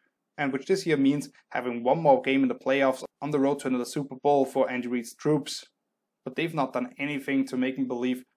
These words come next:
they should drop from number one. Let's give you another quick look through these teams here. Like I said, the four Super Bowl contenders,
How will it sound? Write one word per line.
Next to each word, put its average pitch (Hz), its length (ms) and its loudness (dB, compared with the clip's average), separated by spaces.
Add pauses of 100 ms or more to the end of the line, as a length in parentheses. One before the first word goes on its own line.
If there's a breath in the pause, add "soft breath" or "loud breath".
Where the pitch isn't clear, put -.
they 139 100 -6
should 135 180 -6
drop 123 220 0
from 123 160 -6
number 117 180 -6
one. 117 320 -4 (960)
Let's 131 100 -16
give 147 140 -6
you 147 60 4
another 131 220 4
quick 139 300 -6
look 143 160 2
through 135 140 -2
these 123 160 -4
teams 165 340 -4
here. 139 340 2 (280)
Like 160 180 4
I 147 40 -10
said, 135 240 0
the - 80 -10
four 127 220 -4
Super 170 280 -2
Bowl 135 220 2
contenders, 127 720 0